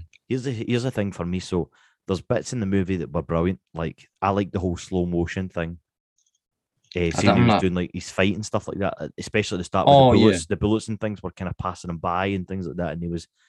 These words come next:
Speaker 1: he was kinda starting to discover his, his power and things like that. But how terrible was the,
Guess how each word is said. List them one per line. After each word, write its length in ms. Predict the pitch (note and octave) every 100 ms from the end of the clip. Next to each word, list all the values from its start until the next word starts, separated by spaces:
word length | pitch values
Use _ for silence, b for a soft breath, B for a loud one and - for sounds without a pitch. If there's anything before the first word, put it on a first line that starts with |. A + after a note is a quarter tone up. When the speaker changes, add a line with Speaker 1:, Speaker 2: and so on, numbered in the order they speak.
| _ _ _
Speaker 1:
he 80 | -
was 180 | E2+ -
kinda 240 | - F2+ D#2+ -
starting 280 | - F2+ F2+
to 80 |
discover 420 | D#2+ E2 - E2+ E2+
his, 160 | D#2+ - _
his 160 | - -
power 260 | - G2
and 160 | G2 G2
things 220 | G2+ F#2+
like 120 | F2+
that. 200 | F2+ F2+ - _ - _ b b b _
But 100 | -
how 220 | F#2+ B2 E3
terrible 560 | - E2 G2+ F2+ G#2 D2+
was 540 | D2+ F2+ F2 - - _ _ _ _ _
the, 640 | D#2 E2+ F2 E2+ E2 D#2+